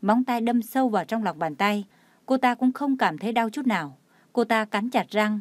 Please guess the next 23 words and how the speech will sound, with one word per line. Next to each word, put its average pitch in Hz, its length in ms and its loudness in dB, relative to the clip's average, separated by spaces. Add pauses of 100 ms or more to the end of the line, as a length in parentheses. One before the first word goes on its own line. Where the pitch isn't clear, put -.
quay 262 180 2
đầu 185 240 0
nhìn 170 200 -4
bóng 202 180 -2
dáng 220 280 0
rời 185 200 0
đi 220 180 -2
của 196 120 -2
Thẩm 165 220 -6
Tử 165 160 -6
Dục, 160 260 -4 (240)
ánh 233 240 0
mắt 294 140 0 (200)
âm 226 240 2
u 220 220 0
đáng 196 240 -6
sợ. 202 260 0 (720)
"Thẩm 190 180 4
Tử 180 140 -2
Dục, 175 260 0 (260)
Đường 214 340 4
Ngọc 175 180 -4
Sở, 175 280 0